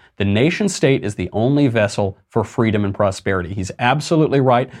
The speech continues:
It's true materially, it's true spiritually, it's true, uh, politically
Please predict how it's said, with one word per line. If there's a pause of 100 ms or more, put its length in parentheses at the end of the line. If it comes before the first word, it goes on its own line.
It's
true
materially,
it's
true
spiritually,
it's
true, (480)
uh, (400)
politically